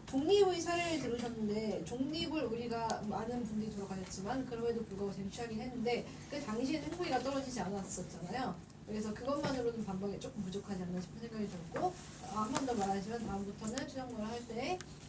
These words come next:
우리가 왜 이겼는가를 좀 중점적으로 얘기를 해주세요. 자, 네, 흥림민 토론자, 음, 출처가 없어서 타당하지 않다는 반론으로 조금 약해요. 그러니까 그 내용 자체에 대한 반박을 해주세요. 어, 자체에 대한 반박을 해주시고,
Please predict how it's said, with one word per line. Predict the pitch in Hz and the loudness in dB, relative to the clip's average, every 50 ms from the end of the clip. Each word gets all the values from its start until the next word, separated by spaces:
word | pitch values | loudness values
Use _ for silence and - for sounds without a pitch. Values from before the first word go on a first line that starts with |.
| - - | -10 -6
우리가 | 208 226 262 254 240 | -4 0 2 2 4
왜 | 214 196 185 | 4 4 2
이겼는가를 | 196 202 226 214 196 185 180 151 - - - - - - - - 208 208 | 2 2 2 2 0 0 -2 -4 -6 -10 -10 -12 -12 -10 -8 -4 -2 -2
좀 | 208 214 208 - | 0 0 -2 -2
중점적으로 | - 202 196 214 214 208 196 190 185 170 | -2 -4 -2 0 0 0 0 0 -2 -4
얘기를 | 165 185 196 233 | -2 -2 -2 -2
해주세요. | 240 240 - 208 180 165 175 220 285 359 - - - - - - - - - - | -2 -4 -4 -4 -4 -2 0 2 2 2 0 0 -6 -12 -12 -12 -12 -6 0 4
자, | 262 240 233 | 6 6 6
네, | 233 233 247 | 6 2 2
흥림민 | 285 330 359 359 330 320 277 | 2 2 2 2 0 0 -2
토론자, | 262 262 240 226 220 220 269 302 330 349 330 - 233 | 0 0 0 0 0 2 2 4 2 2 0 -2 -6
음, | 240 226 214 - - | -6 -6 -6 -6 -4
출처가 | - - 370 392 440 453 403 370 254 | -2 0 2 4 6 8 8 8 8
없어서 | 254 - - 294 294 294 | 6 4 0 2 2 2
타당하지 | - 349 359 381 370 370 359 339 302 | 4 6 8 8 8 8 8 6 6
않다는 | 269 247 240 247 247 - - 302 294 302 294 294 381 403 403 381 370 - | 6 4 4 2 -2 -2 0 0 0 0 0 2 2 2 2 2 0 -2
반론으로 | - 370 - - 311 320 311 302 294 285 | 0 0 0 2 0 -2 -2 -2 -4 -6
조금 | - - - 320 240 | -6 -6 -4 -2 -2
약해요. | 220 214 - 226 214 - - - - - - - - - | 0 -2 0 0 0 -2 -2 -4 -12 -14 -14 -12 -10 -8
그러니까 | 254 254 262 254 254 254 247 - - - - - | -6 -4 2 6 8 8 8 6 0 -8 -12 -6
그 | - 277 | 0 2
내용 | 269 214 233 240 311 330 359 359 | 4 8 8 8 8 8 4 2
자체에 | - 214 - 208 - 359 359 359 349 | 0 0 0 0 0 0 2 2 4
대한 | - 294 262 240 220 | 4 4 4 4 4
반박을 | 214 196 202 208 214 208 202 185 190 196 | 2 0 2 2 2 2 2 2 0 0
해주세요. | 214 240 233 220 208 208 185 185 226 277 302 - - - - - - | 0 0 0 0 0 0 0 0 0 2 2 0 0 -2 -10 -12 -10
어, | - - 160 - - - - - - - - - - | -10 -10 -8 -10 -10 -12 -14 -14 -14 -12 -14 -12 -10
자체에 | - 233 226 262 247 233 | -8 -6 -2 -2 0 2
대한 | 226 226 | 2 2
반박을 | 220 202 208 214 226 226 | 2 0 0 -2 -2 -2
해주시고, | - 233 - - 262 254 | -4 -6 -4 -2 -2 -2